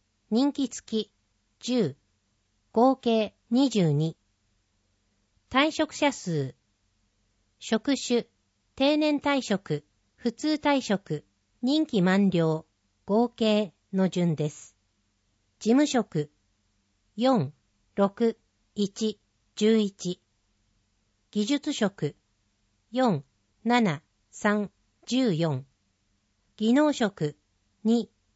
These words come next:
二、四。合計、定年退職、十、普通退職、十五。任期満了、四。合計、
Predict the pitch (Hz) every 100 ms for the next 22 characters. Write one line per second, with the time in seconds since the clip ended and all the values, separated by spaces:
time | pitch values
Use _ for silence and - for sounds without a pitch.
0 | _ 220 240 220 - _ _ _ 214 214
1 | 139 - _ _ _ _ _ _ _ _
2 | _ _ - 226 254 - 233 220 214 _
3 | _ _ _ _ _ - 269 302 302 294
4 | - 285 254 196 - 147 - _ _ _
5 | _ - 233 170 - _ _ _ _ _
6 | - 220 311 302 302 294 - 208 - 143
7 | - 233 269 190 160 151 - _ _ _
8 | _ _ _ _ - 262 311 311 196 170
9 | 185 202 180 170 170 _ _ _ _ -
10 | 220 170 139 _ _ _ _ _ _ _
11 | _ - 226 262 - 240 226 196